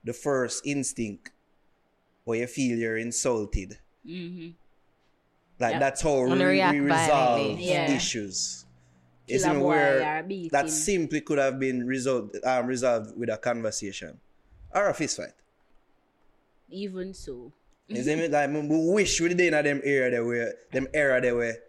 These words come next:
Speaker 1: fist fight are the thing. You see me? But nobody know how to do them thing anymore. No, I rather just pull my gun and shoot at
Speaker 2: Yeah,
Speaker 1: them
Speaker 2: 'cause
Speaker 1: and stuff.
Speaker 2: that easy.
Speaker 1: Indiana Jones. It look like at, at that people just watch. The people them are, "Hi, hi, hi, hi, hi," and just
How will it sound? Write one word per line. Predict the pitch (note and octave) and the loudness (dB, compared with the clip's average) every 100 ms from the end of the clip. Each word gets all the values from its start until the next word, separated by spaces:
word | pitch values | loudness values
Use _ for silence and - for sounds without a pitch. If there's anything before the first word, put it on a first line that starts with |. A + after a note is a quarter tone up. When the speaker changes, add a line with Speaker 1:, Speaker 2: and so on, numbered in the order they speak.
| _ _ _ _ _ _ - | _ _ _ _ _ _ -2
Speaker 1:
fist | F#3+ F3+ | 0 2
fight | - E3+ D3 | 2 2 2
are | B2 | 0
the | A#2+ | 0
thing. | C3 G#2 | -4 -4
You | A#2 | -4
see | B2+ C#3+ | -2 -2
me? | C#3+ | 0
But | C3+ A#2+ | 0 0
nobody | C3 C#3 B2+ | 0 0 2
know | A2+ | -2
how | A2 | -4
to | G#2 | -4
do | G#2 | -6
them | G#2 | -8
thing | G#2+ G#2 | -10 -10
anymore. | G2+ G2+ G#2 | -10 -12 -10
No, | G#2+ | -10
I | |
rather | G#2 A#2 A2+ | -4 -2 0
just | A2 - | -2 -4
pull | A2 | -6
my | A#2 | -4
gun | A2 | -6
and | G2+ | -6
shoot | G2+ F#2+ | -8 -10
at | - | -6
Speaker 2:
Yeah, | A#3+ C#4+ | -2 -2
Speaker 1:
them | C#4+ | 0
Speaker 2:
'cause | A3+ | 0
Speaker 1:
and | A3 | 0
stuff. | A3 | 0
Speaker 2:
that | |
easy. | A#3 A#3 G3+ G#3 | -2 -6 -6 -4
Speaker 1:
Indiana | D3+ D3 C3+ A#2+ | 0 2 2 2
Jones. | A2+ A#2 G2+ | -2 -4 -6
It | A#2+ | -4
look | B2+ B2 | -2 0
like | A#2+ | 0
at, | A#2 A2 | 0 -2
at | A#2+ | -2
that | B2 - | -2 -2
people | A#2 G#2 G2+ | -6 -8 -10
just | G2 - | -12 -12
watch. | G2+ - - - | -14 -14 -16 -16
The | G2+ | -10
people | B2 A2+ | -10 -6
them | A2+ G#2 | -4 -4
are, | G#2 - - | -6 -10 -2
"Hi, | C#3+ | 0
hi, | C3 | 2
hi, | C3+ B2+ | 0 0
hi, | B2 | 0
hi," | B2+ | 0
and | A#2+ A#2 | -2 -4
just | A2+ | -6